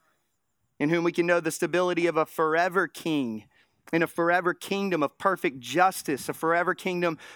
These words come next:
of perfect equity, in a forever city of eternal peace and security,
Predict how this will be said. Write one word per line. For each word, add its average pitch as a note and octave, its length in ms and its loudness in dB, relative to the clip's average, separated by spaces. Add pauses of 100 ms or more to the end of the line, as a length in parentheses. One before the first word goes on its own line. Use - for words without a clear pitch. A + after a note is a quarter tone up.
of E3+ 140 -2
perfect F3 440 0
equity, E3 640 0 (240)
in F#3 120 2
a E3+ 40 2
forever F#3 400 2
city G3+ 600 0 (240)
of E3 120 2
eternal F#3+ 380 0
peace G3+ 640 -4
and D#3+ 120 -2
security, E3 920 -2